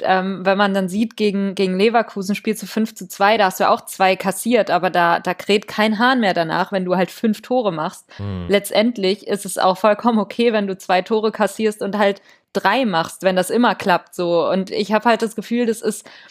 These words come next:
Speaker 1: in letzter Zeit ist das so ein bisschen abgegangen auch vorne, dass dann halt irgendwie Lindström zum Beispiel nicht mehr so geknipst hat, wie er das mal hatte. Das ist überhaupt kein Vorwurf. Das ist, äh,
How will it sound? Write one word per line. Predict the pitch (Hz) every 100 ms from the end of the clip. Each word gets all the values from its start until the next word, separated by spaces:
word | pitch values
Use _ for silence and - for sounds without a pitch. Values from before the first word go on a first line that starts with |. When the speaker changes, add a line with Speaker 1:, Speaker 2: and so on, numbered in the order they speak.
| -
Speaker 1:
in | - 202
letzter | 214 226 226
Zeit | - 214
ist | 190 -
das | 233 240
so |
ein | 262
bisschen | 196 180 185
abgegangen | 165 - 165 160 160 165
auch | 165 160
vorne, | - 170 170 202
dass | 185
dann | 208 190
halt | 190 185 -
irgendwie | 190 196 196 202 202 - _ -
Lindström | 202 240 247 247 226
zum | 226 226
Beispiel | 220 220 220
nicht | 214 220
mehr | 226 214
so | 190 208 220 220
geknipst | 208 - 220 226 -
hat, | 220 202
wie | 208
er |
das | 190 -
mal | 180
hatte. | 196 269 233
Das | 190
ist | 175
überhaupt | 180 185 185
kein | - 175
Vorwurf. | - 233 254 240 254 254
Das | - 180
ist, | - 185 -
äh, | - 180 175